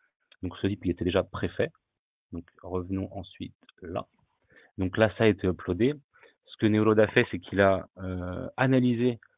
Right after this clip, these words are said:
le contenu de mon, de mon projet pour des, pour voir qu'il y a deux scénarios, un qui est A P I, un qui est post. Euh, je vais décider de lancer le test post. Et donc là, on peut voir que, euh, Neoload Web regarde exactement ce qui se passe dans le projet, c'est-à-dire qu'il voit que j'ai vingt-sept V U,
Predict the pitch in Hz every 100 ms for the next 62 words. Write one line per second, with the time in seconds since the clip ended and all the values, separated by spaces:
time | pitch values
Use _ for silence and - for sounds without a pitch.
0 | _ - 95 90 127 127 120 123 110 -
1 | _ - 92 92 85 85 85 85 85 92
2 | 95 92 - 101 104 143 _ - - -
3 | 98 101 - - 92 120 139 - 101 107
4 | 123 110 104 87 87 - - 104 - 92
5 | - 92 95 117 - 101 92 - 113 -
6 | - _ _ _ _ - - _ - 85
7 | 85 87 101 92 95 117 120 104 101 95
8 | 107 98 90 104 - 87 - - - _
9 | _ _ _ _ _ _ - _ 90 95
10 | 92 113 131 101 95 110 127 - 113 -
11 | - _ _ 92 92 92 110 110 113 123
12 | 104 104 113 104 98 98 147 143 - 131
13 | 135 - 107 117 110 104 95 117 131 135
14 | 101 110 110 101 107 98 92 107 113 -
15 | 104 92 101 131